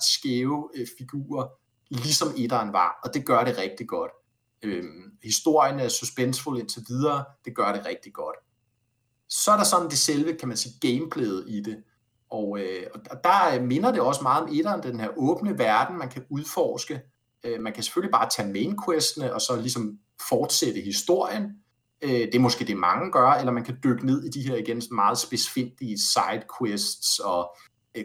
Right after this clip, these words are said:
collectible ting og købe. Altså, der er alle de her mærkelige mechanics. Jeg kan bekræfte glædeligvis, at man kan stadig barbere sig, man kan stadig få tilsmudset sit jakkesæt, man kan stadig komme til at lugte, hvis ikke man går i bad. Altså alle de her ting,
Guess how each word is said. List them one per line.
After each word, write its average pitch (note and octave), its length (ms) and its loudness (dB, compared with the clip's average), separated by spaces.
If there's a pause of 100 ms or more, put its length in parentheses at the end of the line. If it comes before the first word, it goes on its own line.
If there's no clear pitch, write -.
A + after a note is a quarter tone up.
collectible G#2+ 880 0 (140)
ting G#2+ 300 0
og F#2 340 -2 (200)
købe. G#2+ 380 2
Altså, - 440 -2
der - 60 -4
er - 40 -8
alle D3 160 2
de D3+ 80 -2
her C#3 80 2
mærkelige A#2+ 420 -2
mechanics. G#2+ 440 -4
Jeg A#2+ 80 -8
kan C3 160 -10
bekræfte - 640 0
glædeligvis, D#3 720 -2
at B2 80 -6 (400)
man A2+ 80 -6
kan A#2 60 -4
stadig E3+ 440 2 (140)
barbere - 540 2
sig, D#3 140 2
man A#2 140 -4
kan A#2 100 -6
stadig D3+ 440 2
få - 240 -6 (100)
tilsmudset D3+ 560 -2
sit - 240 -2
jakkesæt, B2+ 580 0 (360)
man C3 220 6
kan C3 60 6
stadig D#3+ 240 4
komme D#3 140 -2
til D#3+ 80 0
at C3 60 2
lugte, D3 500 2
hvis C#3 140 -2
ikke C#3+ 120 -6
man D3 120 -6
går A#2+ 160 0
i G2+ 40 -2 (100)
bad. - 280 2
Altså - 200 -4
alle E3 140 2
de F#3+ 80 -2
her D#3 160 2
ting, D#3 200 0